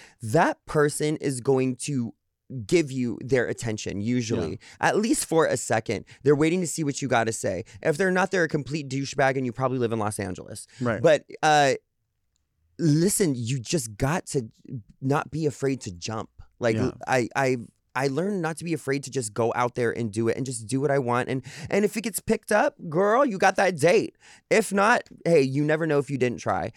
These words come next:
Speaker 1: And if you want something else, I can't give it to you.
Speaker 2: I love that. I
Speaker 1: Mm.
Speaker 2: love that. Then you bring your confidence to make out Mondays and you might make out with someone.
Speaker 1: Mm-hmm.
Speaker 2: I love it.
Speaker 1: Absolutely.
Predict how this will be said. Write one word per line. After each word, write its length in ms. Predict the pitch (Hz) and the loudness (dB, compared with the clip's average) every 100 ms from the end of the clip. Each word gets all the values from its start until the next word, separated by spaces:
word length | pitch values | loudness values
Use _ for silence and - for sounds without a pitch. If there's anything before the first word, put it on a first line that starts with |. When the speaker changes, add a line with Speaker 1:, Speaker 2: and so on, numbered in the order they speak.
| - | -6
Speaker 1:
And 160 | - 147 | 0 2
if 100 | 127 | 0
you 140 | 143 | -2
want 220 | 185 180 165 | -2 -4 -2
something 280 | 180 151 | -2 0
else, 200 | 151 151 - | 0 -2 0
I 140 | 127 | 0
can't 280 | 131 127 117 | 0 -2 -2
give 180 | 107 80 | -2 -4
it 80 | - | -6
to 80 | 90 | -8
you. 180 | 71 - _ _ _ _ _ _ _ _ _ - | -8 -12 _ _ _ _ _ _ _ _ _ -8
Speaker 2:
I 80 | |
love 320 | 131 120 127 - | -6 -4 -6 -4
that. 320 | 92 78 73 _ _ _ _ _ _ _ _ _ _ _ _ | -4 -4 -8 _ _ _ _ _ _ _ _ _ _ _ _
I 80 | - | -4
Speaker 1:
Mm. 80 | 120 | -2
Speaker 2:
love 200 | 113 127 | -2 -6
that. 180 | 123 87 - - - | -8 -10 -12 -14 -4
Then 160 | 127 | 0
you 100 | 131 | 2
bring 240 | 117 131 127 | 2 2 2
your 120 | 113 | 0
confidence 640 | - 135 135 127 110 104 | -2 -4 -4 -2 -4 -4
to 100 | - | -4
make 300 | 107 110 - | -2 -2 -2
out 160 | 104 107 | -2 -2
Mondays 420 | 113 139 113 101 | -2 -2 -2 -4
and 80 | 104 | -4
you 60 | |
might 160 | 104 104 | -4 -6
make 160 | 110 - | -6 -6
out 120 | 110 | -8
with 100 | 113 | -8
someone. 320 | 101 90 110 | -12 -10 -6
Speaker 1:
Mm-hmm. 140 | 131 131 | -2 -2
Speaker 2:
I 280 | 202 - 110 | -2 -8 -2
love 40 | |
it. 20 | |
Speaker 1:
Absolutely. 720 | 127 127 - 151 185 151 110 | 2 2 2 2 2 2 -2